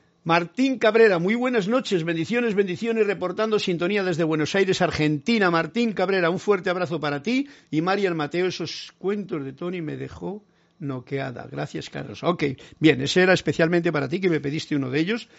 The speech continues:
pero yo pedí la página ciento cuarenta, ¿y cómo no vamos a complacer ahora a Flor Narciso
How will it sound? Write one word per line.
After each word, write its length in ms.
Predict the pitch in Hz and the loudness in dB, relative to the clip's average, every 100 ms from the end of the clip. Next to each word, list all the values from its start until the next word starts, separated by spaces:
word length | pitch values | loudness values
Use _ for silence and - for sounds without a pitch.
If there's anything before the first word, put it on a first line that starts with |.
| _ - | _ 0
pero 420 | 285 208 247 320 _ _ _ - | 2 4 4 2 _ _ _ -12
yo 320 | 143 170 190 | -2 0 2
pedí 260 | 170 160 262 | 2 2 2
la 140 | 196 | 2
página 320 | 202 - 170 | 0 2 0
ciento 300 | 202 180 170 | 0 -2 -2
cuarenta, 380 | 156 180 175 139 | 2 0 0 -2
¿y 60 | 131 | 0
cómo 260 | 226 254 | 2 4
no 80 | 226 | 4
vamos 260 | 220 220 180 | 4 4 2
a 80 | |
complacer 600 | 151 151 143 - 185 190 - - _ | 2 2 2 2 2 2 -6 -20 _
ahora 600 | 143 151 190 185 175 160 _ _ _ | 0 2 4 4 2 -2 _ _ _
a 120 | 139 | -4
Flor 400 | 131 190 202 185 | -2 4 4 4
Narciso 800 | 170 147 127 - 220 - 190 240 | 2 2 0 -2 -2 0 0 0